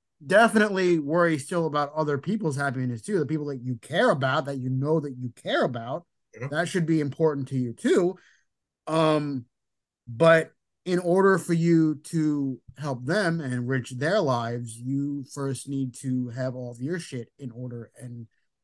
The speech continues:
Speaker 1: be in a reasonably happy place
Speaker 2: Mm-hmm.
Speaker 1: before you can start tending to other people, whether it's your family or your friends or, or whatever. You, you need to be in a good place and a good centered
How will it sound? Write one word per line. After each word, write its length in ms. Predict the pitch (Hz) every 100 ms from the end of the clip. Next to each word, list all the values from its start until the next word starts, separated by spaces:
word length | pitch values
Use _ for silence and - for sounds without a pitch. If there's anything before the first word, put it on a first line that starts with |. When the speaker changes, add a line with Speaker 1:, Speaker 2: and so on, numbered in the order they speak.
| _
Speaker 1:
be 220 | 127 135
in 80 | 131
a 60 | 131
reasonably 580 | 127 131 127 127 123 123
happy 320 | 123 123 123
place 540 | - 127 110 - - - _ _ _
Speaker 2:
Mm-hmm. 120 | 113
Speaker 1:
before 280 | 139 151 143
you 160 | 139 135
can 160 | 135
start 440 | 131 - 139 135 127 _ _ _ _ _ _ _ _ _
tending 420 | 160 151 143 139
to 360 | 131 151 135 123
other 220 | 139 139
people, 300 | 135 135 131 131
whether 240 | 127 127
it's 160 | 127 -
your 100 | 131
family 400 | 127 127 127 123
or 40 |
your 160 | 123 123
friends 380 | 131 123 123
or, 180 | 117 117 - _ _ _ _ _ -
or 240 | 127 120
whatever. 760 | 113 123 131 185 226 127 110 104
You, 480 | 123 143 143 139 135
you 640 | 127 190 262 220 170 170 170
need 320 | 151 151 147
to 120 | 156
be 420 | 139 147 143 135 135
in 80 |
a 80 | 127
good 240 | 127 135 127
place 500 | 147 131 123 - -
and 160 | 131 131
a 60 |
good 220 | 127 131
centered 540 | 117 - 135 135 127